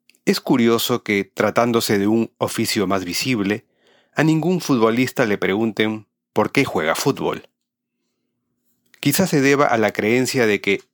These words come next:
a través de las palabras, los escritores tienen acceso a un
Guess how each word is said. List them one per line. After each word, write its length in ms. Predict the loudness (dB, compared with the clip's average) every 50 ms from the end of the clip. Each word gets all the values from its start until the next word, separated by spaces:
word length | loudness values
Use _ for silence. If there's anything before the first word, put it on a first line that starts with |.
| _ -4
a 100 | -2 0
través 320 | 0 0 0 0 0 -2
de 100 | -2 -2
las 140 | -2 -4 -2
palabras, 640 | -2 0 0 2 2 2 0 0 -2 -4 -4 -10 -16 _ _ _ _ _ _ _ _ _ _ _ _
los 160 | -2 -2 -2
escritores 680 | -4 -2 0 -2 0 2 2 2 2 2 2 0 -2 -2
tienen 360 | -2 0 2 2 0 0 0 -2
acceso 560 | -4 -4 -2 -2 0 0 0 0 -2 -4 0 2
a 100 | 2 2
un 220 | 4 2 0 -2